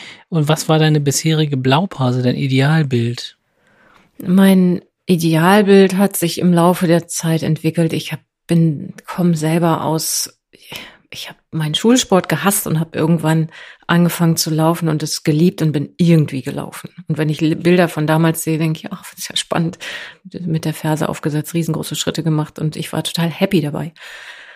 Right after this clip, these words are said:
Speaker 2: Und im Laufe der Zeit, wahrscheinlich durch das Sportstudium und, gute Frage, was hab ich denn gelesen? Ähm, Matthias Marquardt hab ich gelesen und,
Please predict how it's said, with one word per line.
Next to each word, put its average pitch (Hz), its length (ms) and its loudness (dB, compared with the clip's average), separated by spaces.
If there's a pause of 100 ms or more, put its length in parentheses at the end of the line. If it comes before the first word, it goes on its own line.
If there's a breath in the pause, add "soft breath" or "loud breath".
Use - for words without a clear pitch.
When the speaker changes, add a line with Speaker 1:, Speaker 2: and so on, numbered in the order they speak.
(340 loud breath)
Speaker 2:
Und 180 140 4
im 180 100 6
Laufe 190 300 4
der 190 160 2
Zeit, 208 680 2
wahrscheinlich 190 440 2
durch - 160 -4
das - 140 -2
Sportstudium 180 840 2
und, 165 600 0 (840 soft breath)
gute - 220 -16
Frage, 170 560 -4
was - 160 -8
hab 185 80 -8
ich - 100 -10
denn 156 160 -2
gelesen? 160 680 -4 (160)
Ähm, 147 380 -4 (1120 loud breath)
Matthias 165 320 -2
Marquardt 165 480 0
hab 165 80 -2
ich 160 120 -4
gelesen 156 520 0
und, - 460 -6